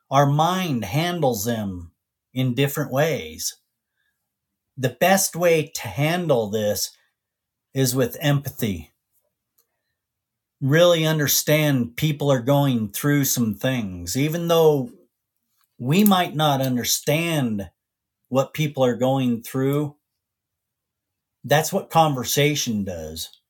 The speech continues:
And being afraid to ask a question, you're never going to learn anything like that. Questions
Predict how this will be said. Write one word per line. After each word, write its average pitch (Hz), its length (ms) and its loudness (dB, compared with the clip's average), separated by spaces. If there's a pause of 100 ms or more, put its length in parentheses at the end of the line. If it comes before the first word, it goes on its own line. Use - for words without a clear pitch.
(400)
And 127 640 -2 (960)
being 165 300 2
afraid 151 580 0
to - 160 -4
ask 147 500 2
a 120 80 -2
question, 156 840 0 (960)
you're 143 180 0
never 160 360 0
going 156 280 0
to 127 60 -2
learn 139 640 -2
anything 156 520 -2
like 107 280 -6
that. 80 320 -10 (1500)
Questions 127 1000 0